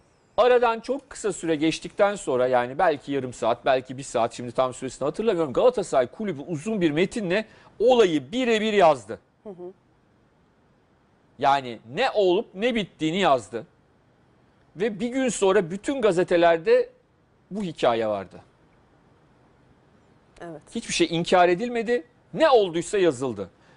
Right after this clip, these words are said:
Speaker 1: Beşiktaş Kulübü'nün de belki de incir çekirdeğini doldurmayacak bu kavgayla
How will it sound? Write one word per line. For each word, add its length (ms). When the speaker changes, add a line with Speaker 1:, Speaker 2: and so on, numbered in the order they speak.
Speaker 1:
Beşiktaş 480
Kulübü'nün 500
de 160
belki 360
de 180
incir 460
çekirdeğini 640
doldurmayacak 880
bu 120
kavgayla 720